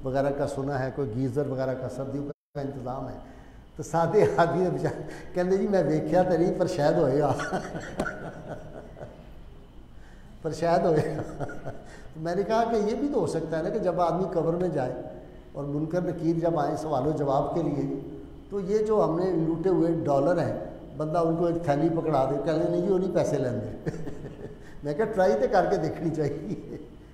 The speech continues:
وہاں نہیں کام آنا، وہاں یہ دیکھنا ہے۔ ایسے جب چہرہ انور دکھانا ہے نا، تو امام بخاری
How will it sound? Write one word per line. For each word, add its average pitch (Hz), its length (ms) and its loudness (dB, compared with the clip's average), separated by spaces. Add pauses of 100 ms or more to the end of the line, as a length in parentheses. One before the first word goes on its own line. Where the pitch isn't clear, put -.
(380)
وہاں 180 220 4
نہیں 311 240 4
کام 240 280 6
آنا، 151 560 4 (1200)
وہاں 143 220 0 (100)
یہ 165 140 4
دیکھنا 113 520 -2
ہے۔ - 80 -10 (380)
ایسے 160 300 2
جب 135 240 2
چہرہ 156 220 2
انور 143 380 2
دکھانا 143 560 -2
ہے 135 40 0
نا، 139 160 -2 (920)
تو 139 60 -2
امام 147 260 2
بخاری 156 340 4